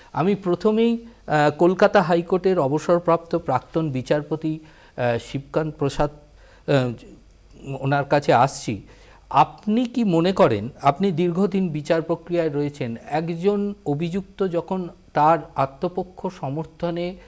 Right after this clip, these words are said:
একটা স্পেশাল জাজমেন্ট তুলে ধরছেন এবং সেখানে প্রসিকিউশনের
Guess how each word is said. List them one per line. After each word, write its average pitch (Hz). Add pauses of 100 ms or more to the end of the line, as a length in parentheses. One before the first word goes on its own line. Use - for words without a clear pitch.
(360)
একটা 185
স্পেশাল 208
জাজমেন্ট 160
তুলে 170
ধরছেন 185
এবং 180
সেখানে 185
প্রসিকিউশনের 196